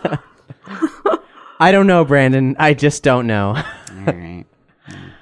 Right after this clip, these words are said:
Speaker 1: Well, um, what, what, uh, any other highlights we should mention before we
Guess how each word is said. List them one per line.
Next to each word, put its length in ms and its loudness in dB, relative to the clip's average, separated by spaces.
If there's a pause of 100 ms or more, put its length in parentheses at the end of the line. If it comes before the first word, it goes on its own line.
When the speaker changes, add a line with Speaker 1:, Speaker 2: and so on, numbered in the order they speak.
(280)
Speaker 1:
Well, 220 4
um, 380 2
what, 200 2
what, 180 2
uh, 160 2
any 200 2
other 340 2
highlights 460 0
we 60 0
should 180 -2
mention 300 -2
before 260 -4
we 300 -4